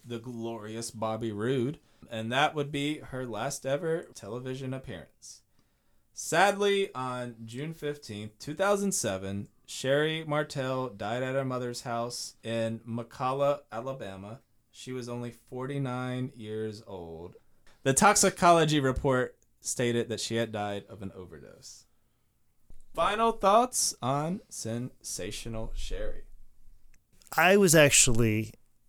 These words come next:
Speaker 2: lucky enough to meet Sherri Martel. It was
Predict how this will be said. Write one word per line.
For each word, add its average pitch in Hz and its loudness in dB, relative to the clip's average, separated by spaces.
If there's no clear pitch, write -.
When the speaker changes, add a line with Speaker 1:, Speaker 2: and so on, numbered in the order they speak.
Speaker 2:
lucky 120 6
enough 101 2
to - 8
meet 117 6
Sherri 90 2
Martel. - -8
It 123 8
was 110 6